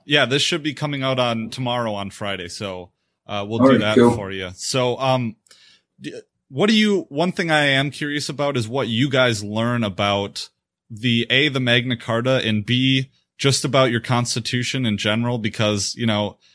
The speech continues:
Speaker 1: Americans, we have a really hard time wrapping our head around the concept of an unwritten Constitution.
Speaker 2: Yeah.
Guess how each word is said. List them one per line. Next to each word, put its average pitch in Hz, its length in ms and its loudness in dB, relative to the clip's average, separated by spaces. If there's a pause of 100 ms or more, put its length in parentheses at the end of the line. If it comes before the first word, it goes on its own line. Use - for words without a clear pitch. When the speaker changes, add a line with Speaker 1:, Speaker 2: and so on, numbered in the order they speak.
Speaker 1:
Americans, 135 600 2
we 131 80 2
have 123 160 4
a 120 40 -2
really 120 260 2
hard 117 280 0
time 117 300 0
wrapping 107 420 2
our 101 160 -2
head 104 200 -2
around 104 280 -4
the 98 60 -8
concept 104 560 -6
of 101 120 -2
an 95 120 -8
unwritten 113 520 -2
Constitution. 117 800 -10
Speaker 2:
Yeah. 107 260 4